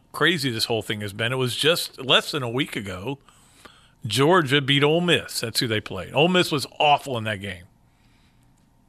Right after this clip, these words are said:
And Georgia wasn't that great. But he played his starters. He played, I think he played, uh, Edwards, Anthony Edwards, the entire game, all forty minutes. And he said after the game,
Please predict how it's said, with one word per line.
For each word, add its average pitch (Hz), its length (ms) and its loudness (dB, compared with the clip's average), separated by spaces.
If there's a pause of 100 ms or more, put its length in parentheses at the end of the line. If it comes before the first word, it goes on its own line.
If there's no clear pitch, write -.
(260)
And 156 140 2
Georgia 196 320 4
wasn't 170 240 4
that 156 160 4
great. 127 340 2 (1500)
But 156 140 6
he 208 140 4
played 220 360 4
his 160 160 2
starters. 196 400 4
He 214 120 0
played, 185 520 4
I 165 100 2
think - 360 -6
he 247 120 2
played, 156 720 4
uh, 135 500 2 (160)
Edwards, 165 480 2
Anthony 170 380 2
Edwards, 185 500 0 (160)
the 165 100 2
entire 175 340 4
game, 185 240 0
all 151 140 4
forty 170 320 0
minutes. 170 460 -2 (440)
And 175 140 2
he 175 80 4
said 247 400 4
after 190 220 4
the 175 100 4
game, 208 380 2